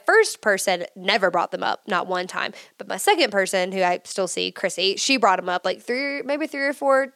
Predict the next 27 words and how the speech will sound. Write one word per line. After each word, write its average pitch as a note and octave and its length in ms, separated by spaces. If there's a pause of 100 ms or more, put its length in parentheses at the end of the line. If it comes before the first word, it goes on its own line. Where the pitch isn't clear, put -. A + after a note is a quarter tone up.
appointments C4+ 520
in B3 360 (400)
and A3 220
recommended G3 480
I F3+ 140
tried - 300
them. F#3+ 200
So G3+ 420 (140)
I A3 100
think F#4+ 200
it C4+ 80
really B3 180
just, A3+ 160
like, G#3 120
kinda, G3+ 180
like, F3+ 160
varies A3 420
on G3+ 160
where G3 100
you're G3 220
at, G3+ 320 (280)
in G#3+ 160
your G#3+ 220
process, C#4 580
in A3 100
your G#3+ 120
therapy. D4 580